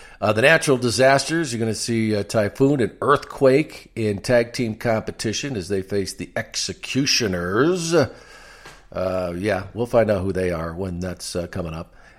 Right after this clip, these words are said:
Uh, okay. Do you want me to tell you? I, I mean, I could give it away now, or we could wait. But, okay, let me just tell you that,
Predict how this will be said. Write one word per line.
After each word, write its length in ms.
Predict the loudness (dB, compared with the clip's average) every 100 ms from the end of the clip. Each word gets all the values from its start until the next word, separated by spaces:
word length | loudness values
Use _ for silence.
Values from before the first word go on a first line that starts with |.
| -10
Uh, 260 | -6 -6 -8 -12 -20 -20 -20 -20 _
okay. 360 | -8 -6 -8 -12 -2
Do 80 | 2
you 40 |
want 160 | 4 2
me 60 |
to 100 | 0
tell 200 | -2 -2
you? 240 | -2 -6 -14 -20 -12
I, 120 | -10
I 140 | -6 -4
mean, 160 | 0
I 120 | 0 0
could 160 | 0
give 140 | 0 0
it 40 |
away 220 | 0 0
now, 320 | 0 0 0
or 180 | 0 0
we 140 | -2 -4
could 160 | -4
wait. 400 | 0 2 0 -6 -20 -20 -20 -20 -20
But, 420 | -4 2 4 2
okay, 420 | -2 -4 -4 -10 -12 -12
let 120 | -6 -4
me 80 |
just 280 | -2 -4 -2
tell 160 | 0 2
you 280 | 0 -4 -6
that, 440 | -6 -6 -6 -10